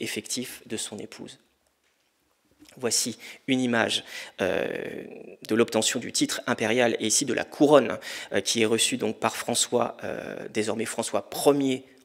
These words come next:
empereur du Saint-Empire romain germanique, qui reçoit donc le quatre octobre dix-sept cent quarante-cinq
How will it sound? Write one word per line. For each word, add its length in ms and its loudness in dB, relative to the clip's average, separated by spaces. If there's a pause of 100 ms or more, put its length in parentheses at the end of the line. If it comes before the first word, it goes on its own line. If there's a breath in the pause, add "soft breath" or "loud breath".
empereur 340 0
du 80 -6
Saint-Empire 540 -4
romain 200 -4
germanique, 640 -8 (340 loud breath)
qui 120 -6
reçoit 280 -2
donc 200 -6
le 80 -6
quatre 320 -4
octobre 300 -4
dix-sept 280 -4
cent 160 -2
quarante-cinq 640 -4